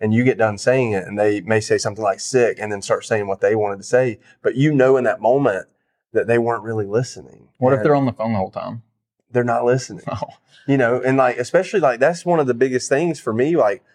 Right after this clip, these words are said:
Speaker 1: when you're having a conversation with somebody and they start texting,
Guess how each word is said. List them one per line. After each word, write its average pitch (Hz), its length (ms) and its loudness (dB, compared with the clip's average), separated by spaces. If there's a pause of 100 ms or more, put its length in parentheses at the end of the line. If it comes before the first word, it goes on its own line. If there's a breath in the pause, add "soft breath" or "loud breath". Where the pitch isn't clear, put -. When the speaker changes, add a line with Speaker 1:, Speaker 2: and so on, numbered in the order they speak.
(100)
Speaker 1:
when 120 120 -2
you're 139 100 4
having 139 160 0
a 117 40 -4
conversation 131 480 0
with 117 80 -2
somebody 110 320 2
and 107 100 0
they 104 60 2
start - 260 -2
texting, 123 400 -6